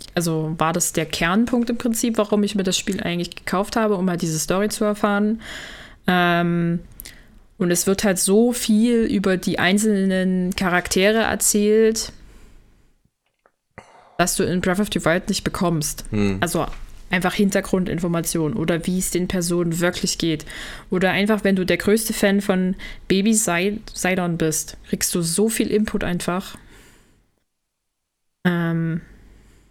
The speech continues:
Speaker 1: über den, weißt du,
Speaker 2: Wer
Speaker 1: wem
Speaker 2: ist
Speaker 1: ich meine?
Speaker 2: Nee, ich überleg grad, wer ist denn das?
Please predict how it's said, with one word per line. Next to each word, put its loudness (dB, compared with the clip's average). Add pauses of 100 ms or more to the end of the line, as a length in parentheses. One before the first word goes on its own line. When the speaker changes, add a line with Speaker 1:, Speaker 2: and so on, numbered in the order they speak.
(160)
Speaker 1:
über 0
den, -2 (1500)
weißt -2
du, -6
Speaker 2:
Wer -2
Speaker 1:
wem -2
Speaker 2:
ist -4
Speaker 1:
ich -4
meine? -2 (200)
Speaker 2:
Nee, -4
ich -6
überleg 0
grad, 0
wer 0
ist -2
denn -2
das? -4